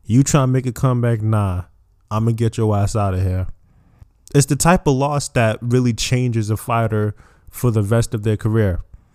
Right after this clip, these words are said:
Same way how when Andre Ward knocked out Kovalev, Kovalev has not been the same since then. And especially fights like this where you are the bigger name, you're so much favored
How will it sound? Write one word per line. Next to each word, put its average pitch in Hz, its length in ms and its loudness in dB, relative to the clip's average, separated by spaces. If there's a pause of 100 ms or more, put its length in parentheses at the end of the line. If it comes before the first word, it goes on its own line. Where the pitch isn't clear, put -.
(200)
Same 135 400 2
way 135 180 2
how 120 460 2 (260)
when 107 180 -4
Andre 117 340 2
Ward 113 420 0
knocked 113 320 0
out 110 140 0
Kovalev, 113 680 2 (300)
Kovalev 117 440 2
has 104 220 0
not 113 380 0 (180)
been 113 200 6
the 110 100 4
same 101 560 2
since - 400 -2
then. 98 320 0 (640)
And 117 140 4
especially 143 420 2
fights 123 320 -2
like 113 180 0
this 123 240 0
where 104 440 0 (540)
you 120 300 2
are 117 220 2
the 107 140 0
bigger 107 300 0
name, 107 440 0 (460)
you're 120 280 0
so 131 300 2
much 131 240 -2
favored 120 720 0